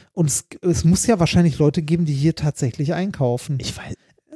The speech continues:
Speaker 2: wahrscheinlich schon,
Speaker 1: Mein, mein
Speaker 2: ne?
Speaker 1: Online-Bildschirmreiniger ist übrigens durch. Es,
Speaker 2: Und?
Speaker 1: äh, öffnet sich ein neues Fenster. Die Bildschirmreinigung ist beendet. Schauen Sie doch in acht bis zehn Tagen wieder vorbei.
Speaker 2: <laughs>
Speaker 1: Hier können Sie einen Bookmark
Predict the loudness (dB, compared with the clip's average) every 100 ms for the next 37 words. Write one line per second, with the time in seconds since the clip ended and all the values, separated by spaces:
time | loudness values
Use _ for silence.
0 | -20 -16 -12 -12 -12 -12 -8 4 4 4
1 | 2 4 4 4 4 4 2 2 2 2
2 | 4 4 4 2 0 0 0 2 2 4
3 | 6 6 6 2 2 0 -2 -2 2 2
4 | 4 2 0 0 0 2 0 2 2 2
5 | 2 2 2 0 0 -2 0 0 0 0
6 | 0 2 2 2 0 0 0 -2 -4 -2
7 | -4 -2 -2 2 2 2 2 2 2 0
8 | 2 0 -4 -14 -8 0 0 4 2 2
9 | 0 2 2 2 0 2 2